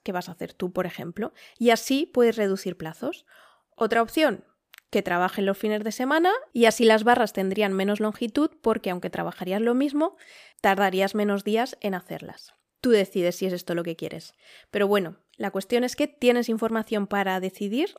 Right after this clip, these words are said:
desde el minuto uno. Otra ventaja es que puedes poner el progreso de la ejecución de las tareas, que esto ya te lo he comentado antes,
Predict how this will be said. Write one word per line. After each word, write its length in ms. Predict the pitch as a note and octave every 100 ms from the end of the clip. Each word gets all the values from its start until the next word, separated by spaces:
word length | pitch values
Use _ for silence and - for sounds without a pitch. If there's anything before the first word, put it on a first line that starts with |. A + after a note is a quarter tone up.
| -
desde 320 | G#3+ G3+ G3+
el 80 | G3
minuto 560 | G3 G#3 G#3 C4+ - -
uno. 340 | G#3 F3+ F3+ _ _ _ _ _ _ _ _ _ _ B3
Otra 200 | D4 C#4+
ventaja 540 | C#4 D#4 - D4+ F#4 _
es 140 | B3 -
que 160 | A3
puedes 340 | G3+ A#3+ C4+ -
poner 280 | B3+ C4 B3
el 100 | G#3
progreso 460 | G3 G3 A#3 A#3
de 80 | G3
la 80 | F#3+
ejecución 600 | - G3 B3+ - B3+ C#4+
de 60 |
las 180 | C4 G3
tareas, 560 | F#3+ F3+ E3 D#3+ - - _ - _
que 100 | -
esto 160 | F#3 G3
ya 160 | G3 G3
te 80 |
lo 80 | G#3+
he 40 | G#3
comentado 480 | G#3 F#3 F3 F3+
antes, 360 | F3+ F3 D4